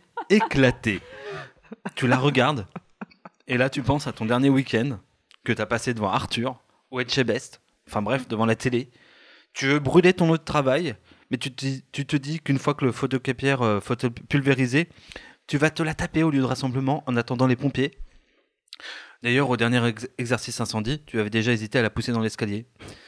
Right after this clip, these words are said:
Mais tu t'es dit que ce serait encore pour elle l'occasion de parler, et puis,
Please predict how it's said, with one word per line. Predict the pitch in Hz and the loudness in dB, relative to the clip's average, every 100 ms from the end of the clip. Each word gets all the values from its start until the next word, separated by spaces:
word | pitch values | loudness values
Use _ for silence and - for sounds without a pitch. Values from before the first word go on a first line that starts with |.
| - - | -20 -8
Mais | 107 117 | -2 -2
tu | 131 | 0
t'es | 120 120 | 2 2
dit | 135 | 2
que | |
ce | 143 | -2
serait | 123 120 | 0 0
encore | 113 135 120 - _ _ | 2 2 -2 -4 _ _
pour | - 123 | -2 0
elle | 135 | 0
l'occasion | 123 117 117 | 0 0 0
de | |
parler, | 120 120 113 120 147 _ - - _ | 2 2 2 0 -2 _ -20 -20 _
et | 107 | -12
puis, | 107 - 117 110 | -10 -8 -8 -8